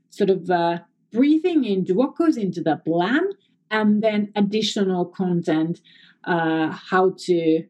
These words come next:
help yourself <laughs> to be, uh, to, to succeed with the actual content creation task. Okie dokie.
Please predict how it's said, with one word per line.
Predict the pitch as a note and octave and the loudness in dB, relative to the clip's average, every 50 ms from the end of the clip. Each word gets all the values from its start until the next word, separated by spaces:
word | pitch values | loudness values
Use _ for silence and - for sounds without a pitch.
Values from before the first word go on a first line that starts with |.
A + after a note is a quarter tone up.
| _ - | _ -2
help | G3 F#3+ F#3 F#3+ - | 0 0 0 0 -4
yourself | - E3+ F3 F3 - - - E3 E3 D#3 - - - G3 - - - - | -4 -4 -2 -4 -2 -2 -2 -2 -2 -4 -4 -2 -2 -2 -2 -4 -10 -20
<laughs> | - - - _ _ | -20 -20 -20 _ _
to | - F#3+ F3 | 4 4 4
be, | D#3+ F3 E3+ E3+ E3 E3+ - - - | 4 2 -2 0 0 -2 -2 -2 -2
uh, | F#3 E3 D#3+ D#3 D#3 D#3 - | -2 0 0 0 -2 -4 -6
to, | - - - | -12 -14 -6
to | - F#3 | -4 -4
succeed | F3 - G3 F#3+ G3 - - F3 E3+ D#3+ E3 | -2 0 -2 -4 0 0 0 0 0 0 0
with | D#3 D#3+ D#3+ | -2 -2 -2
the | - D3+ | -2 -4
actual | C#3+ D3+ - - F#3 E3 | -4 -4 -4 -4 -4 -6
content | - - F3 D#3+ D#3 D#3+ E3 D#3+ D#3+ D#3+ - _ _ _ | -4 -4 -4 -2 -2 -2 -2 -4 -4 -6 -10 _ _ _
creation | - F#3+ F3+ D#3+ D#3+ D#3+ D#3+ - - - D#3+ E3 D3+ - _ _ _ _ _ _ - | -2 0 2 2 0 0 -2 -6 -8 -8 -8 -8 -8 -12 _ _ _ _ _ _ -12
task. | - - - - - - - - - - - - - _ _ _ _ _ _ _ _ _ _ _ _ _ - - - - - - - - - _ - | -10 -10 -10 -10 -12 -16 -16 -18 -18 -20 -20 -20 -20 _ _ _ _ _ _ _ _ _ _ _ _ _ -20 -20 -20 -20 -20 -20 -20 -20 -10 _ 0
Okie | A#4 - - C4 A3+ | 0 2 2 2 2
dokie. | A#3+ C#4 C#4 D4+ - - G3+ E3+ D#3+ - | 2 2 2 0 0 0 0 0 0 -4